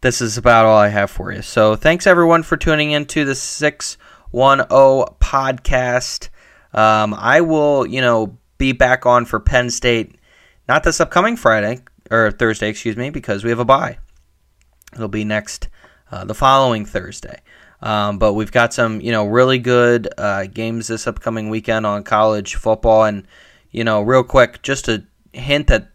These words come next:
some of the, the games I was able to see, uh, you know, that Georgia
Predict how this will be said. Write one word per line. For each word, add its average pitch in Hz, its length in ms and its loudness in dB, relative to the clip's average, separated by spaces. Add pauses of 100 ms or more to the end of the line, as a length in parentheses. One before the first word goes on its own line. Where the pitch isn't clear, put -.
(160)
some 135 240 -2
of 110 120 -4
the, 104 420 -2 (600)
the 107 340 -4
games 123 340 -2
I 104 100 2
was 123 300 2
able 113 320 0
to 104 100 -6
see, 107 440 -4
uh, 104 640 -2
you 110 260 -6
know, 107 180 -2
that 110 300 2
Georgia 120 760 2